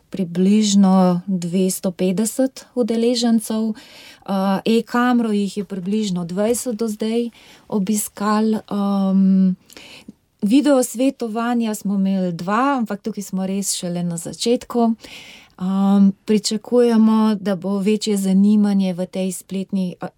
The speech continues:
esos aplikaciji, v tem vprašalniku za prepoznavo socialnih stisk. Eh, to je nekaj novega, kar je sploh, em, v Sloveniji sploh, ampak, eh, kot smo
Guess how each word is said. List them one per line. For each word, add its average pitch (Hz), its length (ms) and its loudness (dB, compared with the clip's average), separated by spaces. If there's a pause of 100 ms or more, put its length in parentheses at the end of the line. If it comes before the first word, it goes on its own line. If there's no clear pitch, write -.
(100)
esos 185 380 -6
aplikaciji, 220 960 -2
v 180 160 -6
tem 185 220 -2
vprašalniku 202 1000 -2
za 180 140 -8
prepoznavo 180 760 -6
socialnih 170 640 -4
stisk. - 540 0 (460)
Eh, - 100 -6 (280)
to 247 160 0
je 220 200 0 (280)
nekaj 214 320 0
novega, 220 480 2
kar 190 240 -8
je 175 260 -8 (320)
sploh, 226 680 -4
em, 190 520 -2 (480)
v 185 120 -6
Sloveniji 226 640 2
sploh, 254 380 -4
ampak, 226 420 -4
eh, 220 80 -8 (280)
kot 233 200 -4
smo 214 280 0